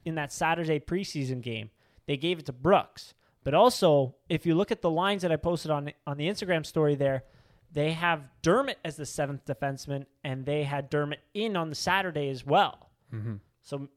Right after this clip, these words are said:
Speaker 1: maybe it's just they were taking one last look, see how these two guys look, and then make a decision. But it, it really does look,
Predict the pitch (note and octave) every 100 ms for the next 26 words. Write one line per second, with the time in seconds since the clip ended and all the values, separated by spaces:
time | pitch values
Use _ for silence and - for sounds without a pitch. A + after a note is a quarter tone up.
0 | - C#3+ D#3 E3+ E3+ - F3 - - D3
1 | C#3+ D#3 D3 C#3+ C#3 D#3 D#3 D3+ D3 -
2 | D3 G3+ - - - D#3 D#3 D#3+ D3+ C#3
3 | D3+ D3+ - - D#3+ D3+ D3 D3 F#3 F3
4 | D3+ D3+ D#3 D3+ D3 C3+ - D3+ D#3 G#3+
5 | A3+ _ _ _ _ D3+ C#3 - G#3+ _
6 | _ E3+ - _ _ - D#3+ - _ _
7 | - C#3 F3+ G#3 F3+ F3 D#3 C3+ D#3 F#3+